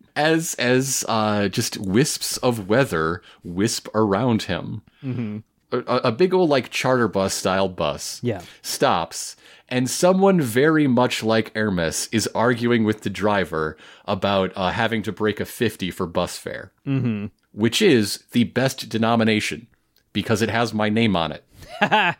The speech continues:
Speaker 2: Yes, it does.
Speaker 1: If everyone could give me the little green slips of paper that have my name on it,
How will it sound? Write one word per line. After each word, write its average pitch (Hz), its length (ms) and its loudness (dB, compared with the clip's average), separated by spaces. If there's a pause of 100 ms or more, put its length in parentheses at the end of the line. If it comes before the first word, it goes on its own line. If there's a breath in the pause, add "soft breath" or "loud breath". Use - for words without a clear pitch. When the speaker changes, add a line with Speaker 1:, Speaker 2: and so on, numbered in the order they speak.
(140)
Speaker 2:
Yes, 117 220 -10
it 120 80 -18
does. 90 340 -16 (280)
Speaker 1:
If 127 160 0
everyone 202 480 4
could 160 180 0
give 143 280 4
me 117 180 4
the 113 140 2
little 160 240 4
green 160 260 4
slips - 300 0
of 127 120 -2
paper 147 300 2
that 135 160 4
have 175 320 2
my 185 180 4
name 170 300 4
on 117 220 2
it, 104 200 0